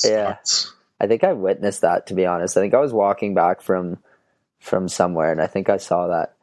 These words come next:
Speaker 1: But, yo, so, uh, the whole reason I started talking about this was that, um, yeah, I messaged Delalo to see if,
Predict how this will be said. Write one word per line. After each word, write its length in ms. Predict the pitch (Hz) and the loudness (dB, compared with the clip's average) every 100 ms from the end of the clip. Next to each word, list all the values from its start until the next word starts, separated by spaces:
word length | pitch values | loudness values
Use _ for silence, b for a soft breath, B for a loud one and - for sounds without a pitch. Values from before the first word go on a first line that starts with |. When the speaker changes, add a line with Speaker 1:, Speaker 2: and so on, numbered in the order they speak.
| - | 0
Speaker 1:
But, 140 | 139 | 2
yo, 220 | 156 160 | 4 2
so, 360 | 104 147 127 120 | 2 2 2 2
uh, 240 | - 113 110 | 2 2 2
the 180 | 113 | 0
whole 120 | 123 135 | 2 2
reason 220 | 147 135 | 2 0
I 40 | |
started 240 | 113 117 104 | 0 0 0
talking 320 | 95 104 107 | 0 0 0
about 240 | 95 92 - | 0 0 0
this 220 | 95 - | -2 0
was 220 | 98 92 | -2 0
that, 320 | 101 92 - | 0 0 0
um, 400 | 98 92 92 95 - _ _ _ _ _ _ _ _ - | -2 0 -6 -10 -14 _ _ _ _ _ _ _ _ 0
yeah, 180 | 123 113 | 2 2
I 100 | 95 | 0
messaged 480 | 113 117 131 117 - | -2 0 -2 0 -2
Delalo 680 | 101 95 120 113 95 101 - _ _ - | 0 2 2 2 -2 -4 -10 _ _ -6
to 120 | 98 | -6
see 260 | - 107 110 | 0 2 2
if, 400 | 110 104 - | 2 -2 -10